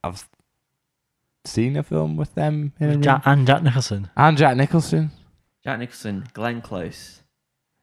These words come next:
Speaker 3: Pierce Brosnan, Danny DeVito, Martin Short, Sarah Jessica Parker,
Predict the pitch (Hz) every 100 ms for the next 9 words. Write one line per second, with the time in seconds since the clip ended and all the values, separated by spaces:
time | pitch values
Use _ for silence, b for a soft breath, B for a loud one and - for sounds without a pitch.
0 | - - 131 135 107 107 98 92 95 -
1 | _ _ 113 120 127 113 104 92 - 98
2 | 120 117 117 123 120 107 101 - 92 92
3 | - _ _ _ _ _ _ 143 143 131
4 | 123 - - - - 104 - 113